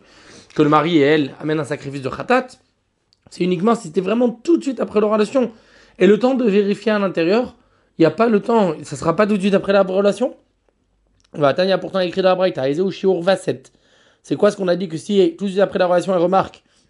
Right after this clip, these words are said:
qu'elle a du sang, alors elle les amène un sacrifice de khatat ? C'est si, c'est quoi donc tout de suite après ? Machal, les shamash, ve'ed, shomdim, betzad, amashkof.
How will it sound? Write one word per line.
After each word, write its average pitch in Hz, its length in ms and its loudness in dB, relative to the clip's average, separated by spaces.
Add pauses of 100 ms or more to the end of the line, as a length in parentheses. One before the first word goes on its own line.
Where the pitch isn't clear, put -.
(680)
qu'elle 185 160 4
a 185 60 4
du 175 100 -4
sang, 185 220 -2
alors 165 200 0
elle 180 80 0
les 170 120 -4
amène 185 200 0
un 180 60 0
sacrifice 170 380 -6
de 160 80 0
khatat ? 160 460 -2 (680)
C'est 202 200 2
si, 214 420 -2
c'est 170 180 0
quoi 208 160 0
donc 170 240 -4
tout 165 120 -8
de 113 60 -12
suite - 200 -8
après ? 226 280 0
Machal, 214 380 -2
les 196 80 -4
shamash, 190 560 -4
ve'ed, 175 360 0
shomdim, 170 400 -4
betzad, 170 360 -2
amashkof. 185 560 -2